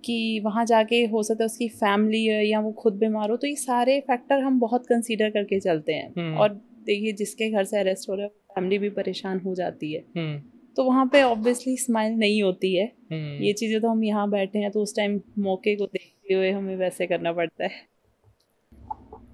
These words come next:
Speaker 2: तो क्या प्रोसेस फॉलो करते हो फिर आप लोग?
Speaker 1: यार, अरेस्ट के केस में तो देखिए, actually ये है कि सबसे पहले तो हम कोई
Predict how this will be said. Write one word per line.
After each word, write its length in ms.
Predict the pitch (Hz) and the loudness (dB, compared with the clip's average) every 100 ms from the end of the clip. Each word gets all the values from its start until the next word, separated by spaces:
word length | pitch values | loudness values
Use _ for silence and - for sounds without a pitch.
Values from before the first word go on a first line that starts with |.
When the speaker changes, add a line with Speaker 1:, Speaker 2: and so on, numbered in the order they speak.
| - - - - - - | -20 -18 -16 -18 -20 -4
Speaker 2:
तो 80 | 180 | 4
क्या 180 | 214 214 | 8 10
प्रोसेस 360 | 214 202 208 | 10 8 6
फॉलो 220 | 196 170 | 8 8
करते 220 | 165 139 139 | 6 2 -4
हो 60 | |
फिर 140 | 143 139 | -4 -6
आप 160 | - | -6
लोग? 280 | 131 - - - - - - - - | -10 -10 -18 -20 -20 -20 -20 -18 2
Speaker 1:
यार, 460 | 240 240 - - - _ - | 4 4 2 -4 -16 _ 0
अरेस्ट 420 | 202 196 202 - | 4 6 4 2
के 100 | - | -2
केस 240 | 277 285 - | -2 -4 0
में 100 | 294 | 0
तो 60 | 285 | 2
देखिए, 400 | 269 277 - 214 | 0 2 2 0
actually 280 | - 262 | -2 -6
ये 220 | 277 240 240 | -2 0 0
है 200 | 233 214 | 0 -4
कि 440 | - 247 262 269 - _ - - | -4 -2 -2 -6 -14 _ -18 -2
सबसे 240 | 220 254 | 2 4
पहले 220 | 254 254 | 6 6
तो 60 | 262 | 4
हम 240 | 269 262 | 2 0
कोई 340 | 254 262 254 | 0 0 -2